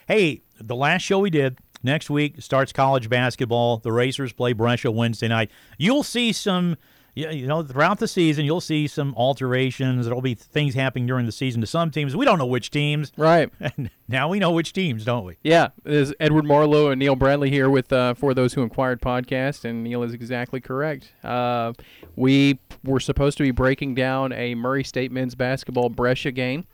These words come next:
Speaker 2: We will get to break down a little bit of a Murray State women's basketball game against, uh, number eleven University of Kentucky, but, um, we don't have any men's basketball stuff to report on because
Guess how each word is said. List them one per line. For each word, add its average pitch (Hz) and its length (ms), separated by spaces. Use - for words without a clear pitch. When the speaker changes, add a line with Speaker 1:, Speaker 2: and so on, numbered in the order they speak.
Speaker 2:
We 147 120
will 175 160
get 190 100
to 147 60
break 139 180
down 135 160
a 131 40
little 123 180
bit 127 120
of 120 100
a 120 40
Murray 123 220
State 123 240
women's 123 420
basketball 123 500
game 120 200
against, 120 360
uh, 113 220
number 131 240
eleven 123 300
University 123 360
of 107 80
Kentucky, 123 460
but, 117 420
um, 113 420
we 143 100
don't 202 120
have 196 100
any 196 80
men's 196 220
basketball 113 720
stuff 113 240
to 110 80
report 113 320
on 139 180
because 135 480